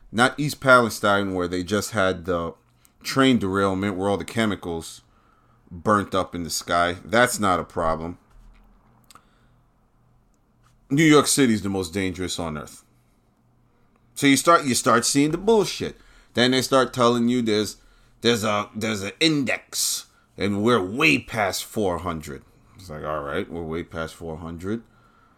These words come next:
Okay. How, how did quote unquote stuff from Canada make it here, right? But when Cali has a problem, I've never heard anybody in Vegas say, "Damn, those Cali wildfires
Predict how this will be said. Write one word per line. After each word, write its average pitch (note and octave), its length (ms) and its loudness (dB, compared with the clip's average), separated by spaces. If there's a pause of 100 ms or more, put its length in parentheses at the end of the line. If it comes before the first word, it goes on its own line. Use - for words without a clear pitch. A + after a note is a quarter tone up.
(220)
Okay. F2 640 -6 (920)
How, C#3 640 6 (640)
how D3 340 4
did E3 320 2 (600)
quote D#3 280 4
unquote C#3 460 0
stuff - 340 2
from A2+ 140 -4
Canada A#2 480 -2
make G#2 320 -2
it F#2 120 -8
here, G#2 640 -2 (600)
right? A#2 300 2 (1080)
But A2+ 300 2
when A2+ 220 0
Cali D3 520 4
has A2+ 260 0
a G#2 40 -6
problem, G2 640 -2 (160)
I've G#2+ 240 2
never A2 320 0
heard G#2+ 300 0
anybody G2+ 460 0
in F2+ 100 -8
Vegas F#2 420 -4
say, F#2 200 -6
"Damn, G2+ 280 -2
those G2+ 180 -4
Cali G2+ 380 -2
wildfires F2 920 -4